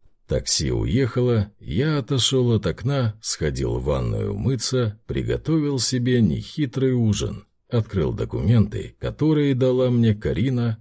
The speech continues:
забрался в постель. Простыни еще хранили ее запах. Бумаги нагнали на меня сон. Я отложил их и выключил лампу,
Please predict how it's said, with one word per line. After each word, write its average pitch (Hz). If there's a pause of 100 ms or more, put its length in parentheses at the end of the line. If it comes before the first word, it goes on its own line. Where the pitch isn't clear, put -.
забрался 104
в 101
постель. - (320)
Простыни 69
еще 131
хранили 131
ее 117
запах. 82 (160)
Бумаги 69
нагнали 123
на 127
меня 110
сон. 52 (300)
Я 62
отложил 95
их 131
и 78
выключил 131
лампу, 98